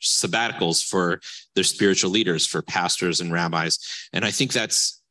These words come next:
I think it's wise because it enables, that reset enables humility and release, and, uh,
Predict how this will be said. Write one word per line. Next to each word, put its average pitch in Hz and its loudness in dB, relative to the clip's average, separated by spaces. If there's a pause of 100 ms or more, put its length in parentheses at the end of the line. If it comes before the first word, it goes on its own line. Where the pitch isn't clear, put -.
I 110 0
think 160 4
it's - 0
wise 92 0
because 101 0
it 92 2
enables, 104 2
that 113 -2
reset 104 2 (840)
enables 104 0
humility 110 2
and 87 -6
release, 92 -2 (140)
and, 95 2
uh, 90 2